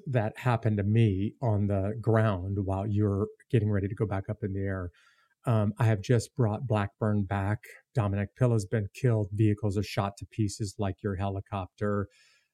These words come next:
I learned you've just went in and you've inserted the search and rescue force in where Super Six one has gone down. Now Super Six four has gone down, Jeff.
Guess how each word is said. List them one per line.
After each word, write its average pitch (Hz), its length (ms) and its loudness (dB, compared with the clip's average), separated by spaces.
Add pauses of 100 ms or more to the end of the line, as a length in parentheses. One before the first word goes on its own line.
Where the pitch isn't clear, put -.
(120)
I 139 420 6 (100)
learned 120 540 4 (540)
you've 127 360 6
just 170 280 4
went 151 220 6
in 117 400 6 (100)
and 117 220 4
you've 117 300 4
inserted 117 500 0
the 110 80 -2
search 117 320 -2
and 120 80 2
rescue 107 300 0
force 110 480 -2
in 110 300 4 (100)
where 123 120 2
Super 135 320 -2
Six - 320 -4
one 117 280 2
has 98 180 0
gone 95 340 -4
down. 92 360 -2 (340)
Now 123 300 4
Super 139 340 2
Six - 300 -4
four 131 260 2
has 113 180 2
gone 107 220 2
down, 101 320 2
Jeff. 101 300 2